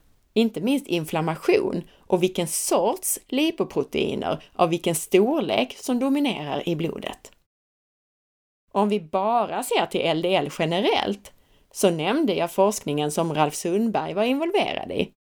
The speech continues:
Och de konkluderar i den studien att high L D L is inversely associated with mortality in most people over sixty years.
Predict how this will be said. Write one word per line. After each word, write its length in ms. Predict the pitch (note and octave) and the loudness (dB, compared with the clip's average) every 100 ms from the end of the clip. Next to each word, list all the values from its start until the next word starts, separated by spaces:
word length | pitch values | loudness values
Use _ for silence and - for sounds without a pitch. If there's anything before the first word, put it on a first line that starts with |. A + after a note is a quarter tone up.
| _ _ _ _ _ _ _ _ - | _ _ _ _ _ _ _ _ -2
Och 120 | G3+ | 2
de 200 | F3+ D3 | 2 2
konkluderar 640 | F3 E3 A#3+ C#4+ F3+ E3+ | -4 -4 -2 0 0 0
i 40 | F3 | 0
den 200 | D#3 D3+ | -2 -2
studien 500 | - C#3+ C#3 D#3+ C3+ | 0 0 0 0 0
att 260 | D#3 - _ _ - - | -2 -8 _ _ -18 -4
high 300 | A3+ C#4+ D4+ | 0 0 -2
L 180 | C4+ C4 | -4 -2
D 120 | B3 | 0
L 320 | F3+ D#3+ D#3+ - _ | 0 0 -4 -12 _
is 200 | D3+ - | -6 -2
inversely 960 | E3 D#3 D3 A3+ C4 B3+ - A#3 A#3+ A#3+ | -2 -2 -2 0 0 0 -4 -2 -2 -4
associated 960 | - - - A3+ A3 G#3+ G3+ G3+ G3 G3+ - | -8 -4 0 0 2 0 0 0 -2 -2 -4
with 200 | D#3+ D#3+ | -4 -2
mortality 720 | D3 - A3 G#3+ G3+ G3+ G3 | -4 -4 -2 0 0 -2 -2
in 160 | E3+ E3 | -2 0
most 280 | F#3+ F#3+ - | 0 0 -2
people 440 | E3+ D#3 E3 D#3+ D#3 _ _ _ | -4 0 2 0 -2 _ _ _
over 300 | E3 D3 C#3 | 0 2 -2
sixty 420 | - D#3 - D#3 | -2 -4 -2 -2
years. 440 | D3 D#2+ - - | -2 -2 -6 -10